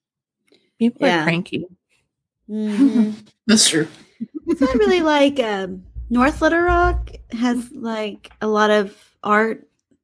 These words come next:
Speaker 2: I feel like, in Argenta. <laughs>
Speaker 1: Yeah.
Speaker 3: Argenta's beautiful.
Speaker 1: I do like the Seguin has murals everywhere. So
Speaker 2: Oh.
Speaker 1: there's, like, a,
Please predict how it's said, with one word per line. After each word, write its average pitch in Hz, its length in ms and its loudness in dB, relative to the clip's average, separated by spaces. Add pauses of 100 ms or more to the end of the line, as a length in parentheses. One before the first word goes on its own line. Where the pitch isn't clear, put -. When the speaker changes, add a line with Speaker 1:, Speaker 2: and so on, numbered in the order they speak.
(400)
Speaker 2:
I 233 60 -8
feel 247 160 0
like, 240 220 2
in 220 120 -2
Argenta. 226 920 0
<laughs> - 100 -18
Speaker 1:
Yeah. 254 560 4
Speaker 3:
Argenta's 240 480 2
beautiful. 190 640 -2 (840)
Speaker 1:
I 320 80 4
do 330 200 0
like 339 320 0
the 226 400 0
Seguin 262 580 -4
has 202 340 -2 (120)
murals 185 460 -4
everywhere. 185 840 -6 (300)
So - 260 -6
Speaker 2:
Oh. 262 180 6
Speaker 1:
there's, 180 340 -6 (500)
like, - 140 -8
a, 165 400 -4